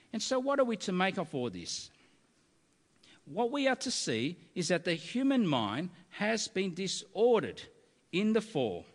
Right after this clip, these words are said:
in all sorts of ways, and it even affects our identity and our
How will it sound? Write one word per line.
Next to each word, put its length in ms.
in 120
all 220
sorts 420
of 140
ways, 580
and 160
it 80
even 320
affects 640
our 220
identity 880
and 140
our 160